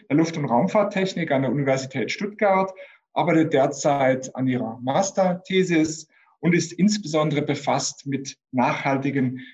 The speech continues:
Triebwerkskonzepten, mit nachhaltigen Lösungen in der Aviation Industry. Und sie hat dazu ein Netzwerk gegründet, Sustainable Aviation Initiative. Guten Morgen, Frau Börk. Freue mich, dass Sie heute dabei sind.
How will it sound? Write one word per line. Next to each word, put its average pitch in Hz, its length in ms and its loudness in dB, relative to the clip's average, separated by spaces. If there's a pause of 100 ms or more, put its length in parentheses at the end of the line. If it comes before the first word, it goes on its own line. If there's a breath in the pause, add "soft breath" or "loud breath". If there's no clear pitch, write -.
(140)
Triebwerkskonzepten, 156 1300 -2
mit 123 240 -4
nachhaltigen 127 840 -2 (240 loud breath)
Lösungen 131 720 4 (140)
in 127 60 -6
der 123 160 4
Aviation 135 580 2
Industry. 170 680 2
Und 139 120 0
sie 139 140 0
hat 135 120 -2
dazu 143 340 0
ein 127 140 2
Netzwerk 165 600 -2 (220 loud breath)
gegründet, 151 580 2
Sustainable 139 880 0 (320 loud breath)
Aviation 127 840 2 (220)
Initiative. 139 840 -2 (340)
Guten 175 180 4
Morgen, 175 500 2
Frau 127 540 -2
Börk. 117 280 2
Freue 165 240 2
mich, - 420 0
dass 156 160 0
Sie 151 100 0
heute 156 200 2
dabei 147 340 2
sind. 123 520 -2